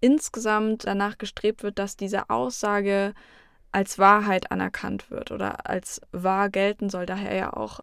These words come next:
wie wir besprochen haben, diese autorenneutrale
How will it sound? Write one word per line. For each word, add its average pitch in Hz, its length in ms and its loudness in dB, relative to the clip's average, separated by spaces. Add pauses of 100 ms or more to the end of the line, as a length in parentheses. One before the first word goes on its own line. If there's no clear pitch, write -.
wie 196 200 -4
wir 190 100 -2
besprochen 190 540 -6
haben, 185 340 -4 (380)
diese 185 760 2 (320)
autorenneutrale 190 2000 2